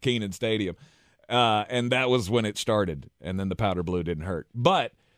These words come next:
I always wanted this team to be good. I'm really excited to see an actual coach come in here and do something, because I expected it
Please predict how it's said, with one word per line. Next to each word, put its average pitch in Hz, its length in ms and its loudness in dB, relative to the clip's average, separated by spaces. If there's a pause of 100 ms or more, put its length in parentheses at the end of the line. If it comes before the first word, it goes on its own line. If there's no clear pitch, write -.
(300)
I 147 80 4
always 196 240 6
wanted 175 280 4
this 127 160 -2
team 120 180 0
to 92 60 -4
be 87 100 -8
good. 110 440 2
I'm 139 220 -4
really 143 400 2
excited 127 600 0
to 95 60 -10
see 135 460 0
an 117 160 -6
actual 120 500 -2
coach 131 380 0
come 101 200 0
in 92 160 -2
here 90 340 -6 (720)
and 120 140 -2
do 160 180 4
something, 65 440 -8 (920)
because 117 260 -2
I 107 140 2
expected 131 580 0
it 113 200 0